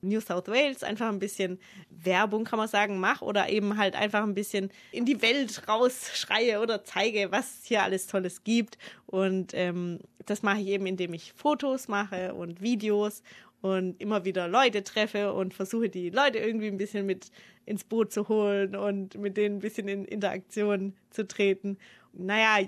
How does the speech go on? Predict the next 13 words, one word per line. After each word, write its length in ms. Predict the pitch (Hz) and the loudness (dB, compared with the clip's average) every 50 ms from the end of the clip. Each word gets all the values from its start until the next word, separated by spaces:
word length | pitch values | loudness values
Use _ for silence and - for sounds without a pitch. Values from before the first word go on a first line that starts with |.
| - - | -2 -4
wo 200 | 208 175 247 277 | 0 2 4 4
man 180 | 269 262 214 | 6 4 4
ist, 240 | 214 226 269 - - | 2 0 0 0 0
man, 220 | 247 214 208 208 - | 2 2 2 2 2
man 200 | - 220 220 202 | -2 -4 0 2
holt 180 | 214 262 269 269 | 2 2 2 2
sich 160 | - 269 - | -2 -4 -2
dann 180 | - 226 226 254 | -2 -2 0 2
halt 160 | 220 202 - | 0 0 0
seinen 200 | - - 202 190 | -4 -6 -6 -4
Selfie-Stick 680 | - 262 247 254 254 285 277 - - 269 254 - - | 0 2 2 2 2 0 -4 -2 -2 -4 -2 0 2
raus 320 | 226 226 240 262 302 - - | 4 6 6 6 4 2 0
oder 300 | - 233 226 233 220 | 0 2 2 2 2